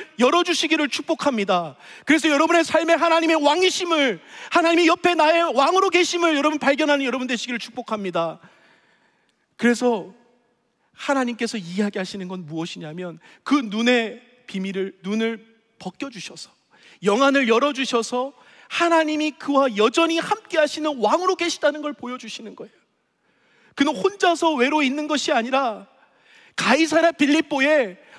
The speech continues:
황제가 다스리는 그곳에 죽음의 위협 속에서도 여전히 하나님은 나의 왕이십니다라는 그 하나님은 내 옆에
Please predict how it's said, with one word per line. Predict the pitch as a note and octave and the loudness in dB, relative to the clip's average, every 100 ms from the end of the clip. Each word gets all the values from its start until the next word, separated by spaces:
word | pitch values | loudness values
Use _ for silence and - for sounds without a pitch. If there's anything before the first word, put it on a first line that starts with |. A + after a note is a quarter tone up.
| - | -4
황제가 | - F4+ F#4 F4 E4+ | 0 0 2 2 4
다스리는 | D4+ - D#4+ D4+ | 0 0 -2 -2
그곳에 | D#4 C#4 C#4 C4+ D4+ A3 - - - | -4 -4 -2 0 0 -2 -6 -20 -12
죽음의 | - E4+ F#4+ G4 F4 | -4 0 2 4 4
위협 | D#4 F4+ F4 | 4 4 2
속에서도 | - E4 E4 D4 A#3 C#4 B3+ F#3 - _ _ _ _ F3 | -2 -2 0 -2 0 0 0 -4 -14 _ _ _ _ 6
여전히 | G#3+ D4+ F4+ F4+ F#4 | 6 8 4 6 4
하나님은 | - F#4+ F4+ E4 E4+ F4 C#4 - - - - | 4 2 4 4 4 2 0 -8 -20 -6 0
나의 | B3+ D#4 F4+ | 4 4 4
왕이십니다라는 | E4 C#4 F4+ G4 - G4 F#4 F4+ F#4 F4+ | 4 2 2 0 0 0 2 4 2 2
그 | F#4 | 2
하나님은 | D#4 E4 D#4 C#4+ D#4+ B3 G#3 _ _ - | 4 4 2 2 0 -2 -8 _ _ 0
내 | A#3 | 2
옆에 | B3+ A#3 - G3 | 2 0 -4 -4